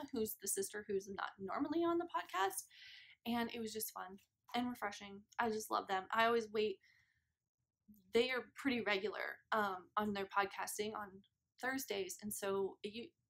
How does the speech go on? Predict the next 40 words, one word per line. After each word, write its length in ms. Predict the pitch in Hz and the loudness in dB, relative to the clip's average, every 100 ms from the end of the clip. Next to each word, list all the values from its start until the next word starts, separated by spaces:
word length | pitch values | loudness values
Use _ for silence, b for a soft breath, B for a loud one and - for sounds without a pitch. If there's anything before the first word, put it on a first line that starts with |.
| _ | _
you 100 | 208 | -8
know, 100 | 190 190 | -6 -2
Thursday 340 | 247 254 269 233 | 0 0 0 2
night 300 | 214 208 - | 4 2 0
or 100 | 208 | -6
Friday 360 | - 208 208 202 | 0 2 2 -2
morning, 340 | 202 190 190 - - | -2 -2 -4 -6 -4
I 60 | 202 | -2
can 140 | 214 | -6
pretty 180 | - 214 | -6 -6
much 160 | 202 - - | -6 -4 0
count 140 | 190 | 0
on 120 | 180 | 0
that, 140 | - - | 0 -2
and 100 | 202 | -2
it 20 | |
makes 220 | 208 214 - | -4 -4 -2
my 160 | 220 208 | 0 0
week 180 | 214 208 | -2 -4
feel 240 | - 202 190 | -4 -4 -2
so 160 | 220 | -4
much 200 | 208 - | -6 0
better 220 | 202 190 180 | 2 2 -2
when, 140 | 190 180 | -8 -10
like, 760 | 185 - - - _ - - - | -12 -20 -20 -20 _ -20 -16 -10
yes, 480 | - - - - - | -8 -2 0 2 -2
it's 80 | - | -2
coming 220 | 277 254 | -2 0
out 160 | 214 - | 0 -2
today. 240 | - 185 - _ _ _ _ _ _ _ _ _ B B B B B 254 | -4 -6 -8 _ _ _ _ _ _ _ _ _ B B B B B 2
I 80 | |
mentioned 440 | 254 254 277 370 330 | 4 4 4 4 4
that 240 | 226 220 | 4 4
Lofty 380 | 220 214 - 269 | 4 4 4 -2
Loops 320 | 247 233 247 - - | 0 -2 -2 -6 0
has 240 | 214 214 233 | 2 2 0
now, 500 | 208 202 202 208 214 - | -2 2 2 2 -2 -6
uh, 220 | 214 214 - - | -8 -8 -8 -2
come 140 | 233 214 | 0 4
out 260 | 208 208 | 4 4